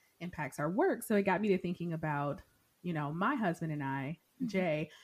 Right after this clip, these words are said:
Speaker 1: you know, he was my very first podcast guest. So we've, we've, you know, we,
Speaker 2: <laughs>
Speaker 1: we do this and we <laughs> talked about his passion in labor of love, which is sports, which is not mine. Like, I'm cool with sports,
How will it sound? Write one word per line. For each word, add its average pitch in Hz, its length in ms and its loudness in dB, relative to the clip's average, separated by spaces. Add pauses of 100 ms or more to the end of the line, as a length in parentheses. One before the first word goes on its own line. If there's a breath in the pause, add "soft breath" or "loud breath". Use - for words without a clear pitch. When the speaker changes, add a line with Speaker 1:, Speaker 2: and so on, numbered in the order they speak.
(180 loud breath)
Speaker 1:
you 175 80 -6
know, 160 60 -4
he 202 120 0
was 214 120 2
my 185 100 2
very 175 240 4
first 170 320 0
podcast 143 480 0
guest. - 420 -10
So 170 160 0
we've, 240 400 2
we've, 226 460 -4
you 208 140 0
know, 175 180 2
we, 208 320 4
Speaker 2:
<laughs> 190 40 -2
Speaker 1:
we 214 120 4
do 190 220 2
this 165 320 0
and 156 320 -6
we 196 160 -4
<laughs> - 120 -12
talked 185 220 -6
about 160 260 -2
his 311 220 2 (160)
passion 151 560 -6 (440 soft breath)
in 190 120 0
labor 165 200 0
of 156 80 -8
love, 156 200 0
which 170 140 -2
is 160 120 -6
sports, - 520 0 (260 soft breath)
which 370 160 2
is 339 100 6
not 302 200 4
mine. 240 320 4
Like, 151 160 -2
I'm 392 180 2
cool 330 220 8
with 175 80 4
sports, 156 500 -4